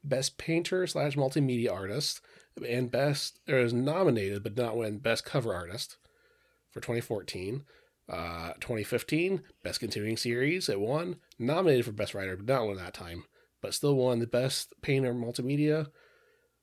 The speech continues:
Um, twenty sixteen, it won Best Continuing or Limited, Best Writer, Best Artist, Best Cover Artist. Twenty seventeen, Best, uh, Continuing Series, Best Writer, Best Penciler, Inkler, or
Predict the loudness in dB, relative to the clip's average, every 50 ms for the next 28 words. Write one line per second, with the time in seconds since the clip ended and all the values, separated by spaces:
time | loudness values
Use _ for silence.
0 | _ _ -10 -8 -6 -6 -6 -6 -8 -8 -10 -10 -12 -14 -16 _ _ -12 -10 -6
1 | -4 -4 -4 -4 -4 -6 -6 -4 -4 -2 -2 -2 -2 -4 -4 -4 -6 -8 -8 -8
2 | -8 -4 -2 -2 -2 -4 -2 0 4 4 6 6 4 4 2 -2 -6 _ -20 -20
3 | -20 _ _ _ -6 -6 -4 -4 -2 -2 -2 -2 -2 -4 -4 -4 -2 2 4 6
4 | 8 8 8 8 8 8 6 6 6 8 8 8 8 6 4 2 0 -4 -4 -4
5 | -2 0 2 4 6 6 4 4 2 -2 -4 -2 0 0 2 2 2 2 2 0
6 | -4 -8 -12 -8 -6 -4 -4 -4 -4 -2 0 2 4 4 4 4 4 4 4 2
7 | 0 -2 -4 -8 -12 -18 _ _ _ _ _ _ _ _ _ _ _ _ _ _
8 | _ _ _ _ _ 0 2 4 6 6 6 6 6 6 6 4 4 4 2 0
9 | -2 0 0 0 0 0 -2 -6 -12 _ -16 -16 -16 -16 -18 -20 -20 -20 -16 -8
10 | -4 -2 0 0 0 0 0 0 -2 -2 -4 -6 -2 -2 0 2 4 4 6 6
11 | 6 4 4 4 4 6 6 4 4 2 -2 0 0 2 2 2 0 0 0 4
12 | 6 6 6 6 4 2 -2 -8 -12 -16 -20 -20 -20 _ _ -2 0 0 -2 -4
13 | -2 0 0 0 0 2 4 4 6 6 6 6 4 6 4 4 4 6 6 4
14 | 6 4 4